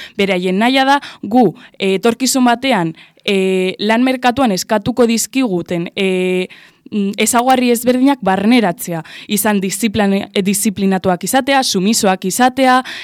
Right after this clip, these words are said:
eta hori sortzen du azkenean, mm, osea, bultzatzen duena da, e, desatxikipen bat egotea ikasleen, e, ikasleon hezkuntzarekiko, eta ere bai segregazioa bultzatzen du beste gauza askoren artean.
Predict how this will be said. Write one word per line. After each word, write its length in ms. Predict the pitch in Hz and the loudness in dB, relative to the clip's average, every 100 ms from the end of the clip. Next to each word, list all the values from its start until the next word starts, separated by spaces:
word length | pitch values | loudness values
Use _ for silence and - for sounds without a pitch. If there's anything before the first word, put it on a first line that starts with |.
| - | -8
eta 240 | 202 190 180 - - | -4 -2 -4 -2 2
hori 220 | 247 277 - - | 2 2 -4 -6
sortzen 560 | - 247 254 - 269 | 0 0 0 2 4
du 80 | 262 | 4
azkenean, 540 | 247 - 254 247 254 254 - - - | 2 0 2 4 2 -2 -10 -14 -2
mm, 420 | 220 208 202 - - _ _ _ - 208 | 0 2 0 -6 -20 _ _ _ -6 -2
osea, 200 | 214 196 | 0 2
bultzatzen 520 | 214 208 233 330 302 | 2 2 0 4 4
duena 220 | 277 262 | 4 4
da, 160 | 254 262 - | 2 0 -2
e, 540 | 196 185 180 180 175 - - _ _ | -4 -2 0 -2 -4 -8 -20 _ _
desatxikipen 800 | - 214 214 202 - 254 269 247 226 | -2 0 0 -2 -2 -2 0 2 2
bat 180 | 220 | 0
egotea 360 | 208 214 214 220 180 | 0 -2 0 0 0
ikasleen, 800 | 175 214 220 214 202 196 190 196 | 0 -2 0 0 0 0 -2 -4
e, 180 | 196 185 196 | -4 -2 -2
ikasleon 720 | 202 208 208 208 196 190 185 185 180 180 - - | -2 -4 -2 -4 -2 -2 -2 -4 -6 -8 -10 -6
hezkuntzarekiko, 920 | 196 - 233 220 208 190 202 247 285 | -4 0 0 0 -2 -4 -4 0 0
eta 240 | 208 208 214 | 0 0 0
ere 80 | 202 | 0
bai 120 | 233 | 0
segregazioa 640 | - 180 202 247 208 190 | -2 -4 -2 0 0 0
bultzatzen 480 | 185 190 202 196 214 | 0 -2 -4 -2 -2
du 100 | 254 | 0
beste 260 | 196 180 214 | -2 -4 -2
gauza 260 | 208 208 185 | -2 -2 -4
askoren 400 | - 196 196 170 | -4 -6 -4 -6
artean. 440 | 170 196 175 | -6 -6 -6